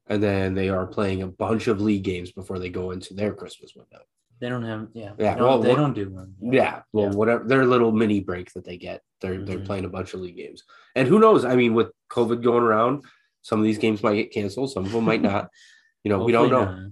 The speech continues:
Speaker 1: We don't know. But I have four plays for the weekend. Thomas has two, so I'll go ahead and kick it off, and then I'll end up finishing it too. So my first play is going to be a safe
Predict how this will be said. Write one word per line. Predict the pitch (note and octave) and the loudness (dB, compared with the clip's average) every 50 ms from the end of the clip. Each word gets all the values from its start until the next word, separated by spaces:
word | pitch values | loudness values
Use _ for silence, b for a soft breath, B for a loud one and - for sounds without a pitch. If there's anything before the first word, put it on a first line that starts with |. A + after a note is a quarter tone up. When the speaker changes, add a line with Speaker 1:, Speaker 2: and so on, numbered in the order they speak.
| - - | -10 -2
Speaker 1:
We | A2+ B2 C3+ | 2 4 4
don't | C#3+ D3 C3 - | 6 4 4 4
know. | D#3+ A#2+ F#2 E2+ - _ _ _ _ - | 2 0 0 -2 -6 _ _ _ _ 4
But | B2+ B2+ A#2+ - - b b b b b b b - | 4 4 4 4 0 b b b b b b b -4
I | G#2 A2+ B2 C3 | 0 2 2 4
have | C#3+ D3+ C#3 - - | 4 4 4 4 2
four | - C#3 C#3+ C#3+ | 2 4 4 4
plays | C#3 - C#3+ C3+ C#3+ C#3 | 4 4 2 2 2 2
for | - D3 | 2 0
the | C3+ C3+ | 0 2
weekend. | C3+ C3+ C3+ D#3 C#3 C3+ | 2 0 2 2 0 0
Thomas | - A2+ G#2 G#2+ A2 - | 0 -2 -2 -2 -2 -2
has | G2 G2+ - | -4 -4 -4
two, | - - G#2+ A2 | -2 -2 -2 -2
so | - - G2 | -2 -4 -8
I'll | G2 G2+ | -6 -4
go | G#2 G#2+ A2 | 0 2 2
ahead | A2 G#2+ | 2 2
and | G2+ G2 | -2 -4
kick | - - G#2 F#2+ | -4 -6 -4 -4
it | G2+ | -2
off, | G2+ G2+ A2+ - - G2+ | -2 -2 -4 -4 -4 -6
and | F#2+ | -6
then | G2+ G2 | -4 -6
I'll | F#2+ F#2 F#2 | -6 -6 -8
end | F#2+ F#2+ F#2+ | -8 -10 -12
up | F2+ - | -10 -8
finishing | G2 F#2+ F2+ - - - _ | -8 -8 -8 -8 -12 -18 _
it | _ _ - | _ _ -18
too. | - - - _ _ B B B B B B B B B B | -18 -18 -18 _ _ B B B B B B B B B B
So | - - B2+ A#2 G#2+ G#2+ G#2 | -2 2 4 6 6 6 4
my | G2 G#2 A#2 B2 | 4 2 2 2
first | - C3+ C3+ C3+ C3+ - - | 4 4 4 2 2 0 0
play | C#3 B2+ C3 C3 A#2+ - | 2 4 4 4 2 2
is | G#2 G#2+ G2+ G2+ - | 2 0 0 0 0
going | G#2+ G2+ G2+ G2+ G2 | 0 2 2 0 -2
to | - G#2 | -4 -8
be | F#2+ G2 G2 G2 F#2+ - | -6 -4 -4 -2 -4 -4
a | G2 G2 F#2 | -6 -8 -8
safe | - - - A2+ A2+ A#2+ A#2+ B2 - - _ | -8 -6 0 2 2 2 2 0 -4 -20 _